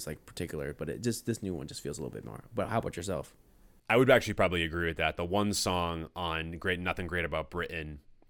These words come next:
Speaker 2: it would be a runaway if it was on Tyrion, would be Gorgeous for me.
Speaker 1: Oh, yeah.
Speaker 2: Uh,
Speaker 1: Okay, yeah.
Speaker 2: that Kanye West-esque sample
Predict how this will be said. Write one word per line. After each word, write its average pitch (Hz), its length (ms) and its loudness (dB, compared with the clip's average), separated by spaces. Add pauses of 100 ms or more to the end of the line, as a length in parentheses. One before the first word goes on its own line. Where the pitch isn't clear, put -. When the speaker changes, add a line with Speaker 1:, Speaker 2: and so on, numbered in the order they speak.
Speaker 2:
it - 100 -4
would 107 120 2
be 101 80 6
a 90 60 2
runaway 95 680 2 (140)
if 87 440 -6
it 101 140 -2
was 87 220 -6
on 85 580 -2
Tyrion, 98 520 2
would 90 120 0
be 80 120 0
Gorgeous 76 580 -6
for - 180 -10
me. 73 260 -4 (300)
Speaker 1:
Oh, 92 220 0
yeah. 76 420 -2
Speaker 2:
Uh, - 60 -4
Speaker 1:
Okay, 80 240 -6
yeah. 82 240 -8 (480)
Speaker 2:
that 98 400 4
Kanye 113 500 4
West-esque 90 840 -2
sample 87 720 -6